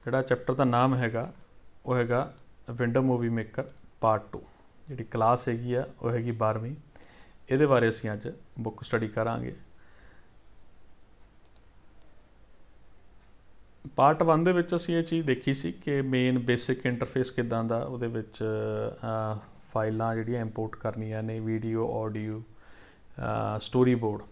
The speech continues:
ਇਸ ਦੇ ਵਿੱਚ ਥੋੜ੍ਹੀਆਂ ਐਡਵਾਂਸ ਚੀਜ਼ਾਂ ਕਿ ਟਾਈਮਲਾਈਨ ਜਾਂ ਇਫੈਕਟ ਅਸੀਂ ਕਿਵੇਂ ਲਾਉਣੇ ਨੇ। ਅਹ, ਹੁਣ ਅਸੀਂ ਇਹ ਦੇਖਦੇ ਹਾਂ ਕਿ ਜੀ ਸਾਡੇ ਕੋਲ ਟਾਈਮਲਾਈਨ।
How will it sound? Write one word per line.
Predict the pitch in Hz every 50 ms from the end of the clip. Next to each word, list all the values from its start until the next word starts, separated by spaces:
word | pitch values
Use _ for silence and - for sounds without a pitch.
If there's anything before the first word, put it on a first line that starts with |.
| - - - - - -
ਇਸ | 120 - 135
ਦੇ | 131 131
ਵਿੱਚ | 127 127 123 - 131
ਥੋੜ੍ਹੀਆਂ | 113 127 117 123 123 123
ਐਡਵਾਂਸ | 120 113 113 113 113 113 -
ਚੀਜ਼ਾਂ | - 117 113 113 120 120 120
ਕਿ | 120 - 117 113
ਟਾਈਮਲਾਈਨ | - - 113 113 113 113 117 113 117 113 120 120 117
ਜਾਂ | 120 123 117
ਇਫੈਕਟ | 117 - 127 117 - - -
ਅਸੀਂ | 120 - - 117
ਕਿਵੇਂ | - 117 107 110 107
ਲਾਉਣੇ | 110 104 104 104 104
ਨੇ। | 107 110 120
ਅਹ, | 135 - - - - - - - - - - - - - - 139 123 117 117 117 117 - - - - - - - - - - - - - - - - - - - - - - - - - - 135
ਹੁਣ | 131 139 147
ਅਸੀਂ | 147 - 156 160
ਇਹ | 160
ਦੇਖਦੇ | 156 147 139 131 127 139 139
ਹਾਂ | 135 147 208 - - - - - - - - - -
ਕਿ | - 131
ਜੀ | 127 143 151
ਸਾਡੇ | 147 139 123 127
ਕੋਲ | 131 147 147 143 -
ਟਾਈਮਲਾਈਨ। | 131 123 117 110 110 107 107 - -